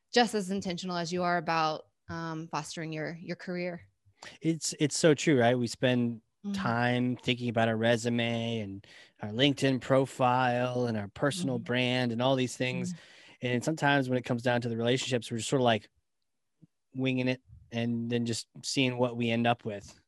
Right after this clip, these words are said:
Speaker 2: you know,
Speaker 1: Yeah.
Speaker 2: as opposed to really
Speaker 1: Yeah.
Speaker 2: being deliberate or intentional. "Hey, I really wanna go to this university. I really wanna learn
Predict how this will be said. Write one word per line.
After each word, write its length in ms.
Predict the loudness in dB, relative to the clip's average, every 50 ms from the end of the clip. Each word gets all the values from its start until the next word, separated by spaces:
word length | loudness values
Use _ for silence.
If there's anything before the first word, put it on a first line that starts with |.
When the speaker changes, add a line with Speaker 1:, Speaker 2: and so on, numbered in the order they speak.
| _ _ 0
Speaker 2:
you 140 | 2 2 4
know, 60 | 4 6
Speaker 1:
Yeah. 160 | 4 4 4
Speaker 2:
as 140 | 2 2 0
opposed 300 | -2 -2 0 -2 0 0
to 80 | -2 -2
really 260 | 0 2 2 2 2
Speaker 1:
Yeah. 60 | 2 0
Speaker 2:
being 140 | 0 -2
deliberate 640 | -2 -4 -2 0 0 2 4 4 4 4 2 0 -4 _ -20 -20 -20 -20 -20 -20 _ _ _ -8
or 60 | -6 -6
intentional. 380 | -2 -2 -2 0 0 -2 -4
"Hey, 140 | -2 -2 -2
I 40 | 0
really 200 | 2 4 4 4
wanna 120 | 4 2 0
go 100 | 0 -2
to 80 | -2
this 260 | -2 0 -2 0 0
university. 460 | -2 -2 0 2 2 0 0 -2 -6 -8
I 40 |
really 260 | -4 -2 0 2 2 2
wanna 200 | 2 0 -2 -2
learn 340 | -4 -4 -4 -6 -6 -8